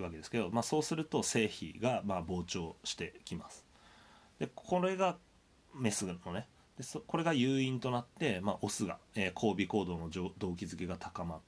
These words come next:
て、えっと、受精がしやすくなるというふうなメカニズムになります。で、これチンパンジーの例なので、まあ、人はどうかというと、人は周年繁殖ですよね。同じようにチンパンジー。だから、あのー、例えば十二月生まれが、ま、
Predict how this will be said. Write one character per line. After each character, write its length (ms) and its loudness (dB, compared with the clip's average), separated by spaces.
て、 240 2
え 80 -8
っ 120 -8
と、 760 -4
受 120 -4
精 400 -4
が 160 -2
し 160 0
や 120 0
す 200 -10
く 160 -14
な 120 -4
る 180 -10
と 100 -6
い 60 0
う 40 0
ふ 80 0
う 40 2
な 120 2
メ 120 -4
カ 140 -4
ニ 120 -6
ズ 120 -10
ム 120 -12
に 220 0
な 80 -6
り 120 -6
ま 280 -18
す。 160 -18
で、 60 2
こ 40 6
れ 80 4
チ 140 2
ン 60 0
パ 120 4
ン 60 -2
ジ 100 4
ー 20 6
の 120 4
例 160 2
な 80 -2
の 100 -6
で、 200 0
ま 120 0
あ、 20 0
人 280 2
は 100 4
ど 140 4
う 40 -6
か 80 -20
と 120 -8
い 20 -10
う 0 -
と、 120 -6
人 220 -2
は 80 4
周 280 2
年 160 2
繁 140 -4
殖 260 -8
で 80 -14
す 80 -12
よ 60 -4
ね。 120 0
同 180 0
じ 80 -2
よ 80 -4
う 40 -10
に 80 -10
チ 120 -6
ン 60 -4
パ 140 -10
ン 40 -10
ジ 100 -16
ー。 140 -20
だ 80 0
か 100 -2
ら、 140 -4
あ 80 -2
の 680 -8
ー、 160 -6
例 40 2
え 60 -4
ば 60 -6
十 180 0
二 80 -2
月 200 -4
生 40 -4
ま 120 -2
れ 60 -2
が、 100 -8
ま、 200 -4